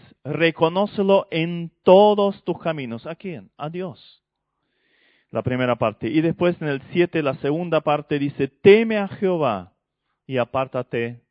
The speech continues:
del mal". Todo esto en este primer punto. Entonces, tener una buena relación con Dios.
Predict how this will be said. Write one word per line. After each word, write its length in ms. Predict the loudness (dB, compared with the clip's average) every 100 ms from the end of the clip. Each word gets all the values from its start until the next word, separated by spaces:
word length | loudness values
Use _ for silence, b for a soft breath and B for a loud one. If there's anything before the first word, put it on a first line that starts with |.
| _ _
del 220 | -10 -8 -6
mal". 300 | -10 -12 _ _ _ _ b b
Todo 260 | -2 0 0
esto 160 | -2
en 100 | -6
este 180 | -6 -6
primer 360 | -8 -6 -6 -4
punto. 500 | -6 -2 -2 -2 -6 B B B
Entonces, 560 | -4 0 2 2 0 0 _ _ _ _ _ _ _ _ _ _ _ _ _
tener 300 | 0 2 0
una 180 | 0 2
buena 320 | 2 2 -2
relación 460 | 0 -4 -6 -12
con 220 | -8 -10 -8
Dios. 380 | -12 -12 _